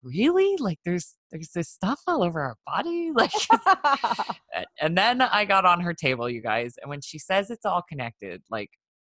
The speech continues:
Speaker 1: oh my God. Like, she put her hand in my, like, abdomen area, and I felt, like, my foot release, like, it was the coolest thing.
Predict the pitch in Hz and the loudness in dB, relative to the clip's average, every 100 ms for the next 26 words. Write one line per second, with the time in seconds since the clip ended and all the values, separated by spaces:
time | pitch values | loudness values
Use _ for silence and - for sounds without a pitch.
0 | - 123 135 117 87 - _ _ _ _ | -6 -4 -2 -6 -8 -16 _ _ _ _
1 | _ _ _ - 117 - _ _ _ _ | _ _ _ -12 -12 -12 _ _ _ _
2 | - - - 233 240 185 180 196 202 175 | -20 -18 -8 -4 -4 -2 -2 -2 -4 -6
3 | 165 156 143 135 127 - - _ _ _ | -4 -2 -4 -6 -10 -12 -20 _ _ _
4 | _ _ - 135 180 190 190 185 208 185 | _ _ -4 -2 0 -2 -2 -2 -2 -2
5 | 190 196 202 202 _ - _ - 165 165 | 0 0 0 -2 _ -20 _ -4 -2 -2
6 | - 196 202 190 185 165 139 - - 214 | 0 2 2 0 -2 -6 -6 -8 0 0
7 | - 120 127 117 110 113 - 127 - 131 | -2 -6 -6 -6 -10 -12 -8 -8 -6 -8
8 | 139 - 139 139 113 101 - 87 | -8 -10 -8 -6 -6 -8 -8 -10